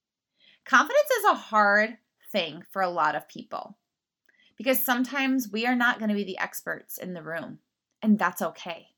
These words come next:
But having the confidence of knowing what you do bring to the table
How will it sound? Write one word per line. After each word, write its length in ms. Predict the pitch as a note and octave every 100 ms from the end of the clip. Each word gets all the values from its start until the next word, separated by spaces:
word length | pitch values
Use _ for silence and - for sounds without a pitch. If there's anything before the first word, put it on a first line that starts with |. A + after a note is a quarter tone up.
| _ _ _ _ -
But 100 | B3
having 320 | B3+ A#3 D4+
the 100 | C4+
confidence 520 | B3 G3 G3 G#3 G3+
of 180 | G3 F#3
knowing 460 | F#3 E3 E3+ F3 E3+
what 200 | E3+ -
you 120 | E3
do 240 | D#3 E3 F3
bring 240 | G#3+ B3
to 120 | B3
the 100 | B3+
table 540 | - B3+ A#3 A#3+ A#3+